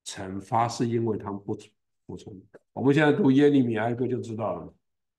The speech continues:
他们的犯罪，他被处罚，就是他们不顺服神，不愿意听，遵守神的教导。即使，所以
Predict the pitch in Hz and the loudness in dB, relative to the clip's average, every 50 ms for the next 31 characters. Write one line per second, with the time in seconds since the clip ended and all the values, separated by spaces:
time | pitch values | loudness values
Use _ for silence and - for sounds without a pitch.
0 | _ _ - - 160 160 156 151 147 143 147 - 165 147 135 127 127 180 160 139 | _ _ 0 2 2 4 4 4 2 2 2 2 2 2 2 2 0 2 0 0
1 | - 131 135 147 147 143 127 - - - 117 95 87 98 98 101 104 101 - 156 | 0 -2 -4 -2 -2 -2 -2 -2 -6 -10 -10 -10 -6 -4 -4 -4 -4 -2 -4 -4
2 | 143 - - 123 107 - - - 143 131 131 156 147 - - 151 127 107 110 110 | -4 -2 -4 -6 -6 -6 -8 -6 -4 -4 -4 -4 -6 -4 0 -2 -2 0 -2 -8
3 | 107 - 90 95 98 - - 139 156 160 151 139 123 - - 139 135 131 131 - | -8 -8 -10 -12 -10 -4 -2 0 2 4 4 4 2 2 2 0 0 0 -2 -10
4 | _ _ _ _ - 156 160 - 135 117 - - 104 107 131 143 135 - 139 123 | _ _ _ _ 0 0 2 2 0 -4 -4 -6 -4 -2 -2 0 2 2 2 2
5 | 98 - - - - _ _ _ _ _ _ _ _ _ _ - 226 240 247 196 | 2 -2 -8 -12 -14 _ _ _ _ _ _ _ _ _ _ -4 0 2 2 2
6 | - - - 131 120 - - 160 180 202 190 160 131 120 | 2 0 -4 -8 -10 -10 -4 0 4 4 6 4 4 0